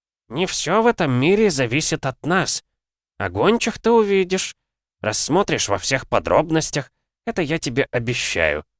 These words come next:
Мастер явно спешил свернуть разговор. И вновь снег, дорога, пустота, одиночество. Алейдора не спрашивала, что творится на свете, что с ее Миадором,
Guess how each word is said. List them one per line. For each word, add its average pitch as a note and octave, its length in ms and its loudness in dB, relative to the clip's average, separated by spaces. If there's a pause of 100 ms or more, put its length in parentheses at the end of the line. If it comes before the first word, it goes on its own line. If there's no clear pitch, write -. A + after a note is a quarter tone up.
(920)
Мастер F#2 440 0
явно G2+ 380 0
спешил G#2+ 460 -2
свернуть F2+ 500 0
разговор. D#2 600 -2 (800)
И G2 120 -6
вновь G#2+ 560 -4
снег, G#2 520 -2
дорога, F2 540 2
пустота, F2 760 -4 (100)
одиночество. D#2 880 -6 (540)
Алейдора A2 400 2
не A#2+ 160 4
спрашивала, A2+ 600 2
что - 220 0
творится F#2+ 460 0
на F#2 100 2
свете, G2+ 460 -2
что - 300 -4
с - 140 -2
ее E2+ 280 -2
Миадором, E2 640 0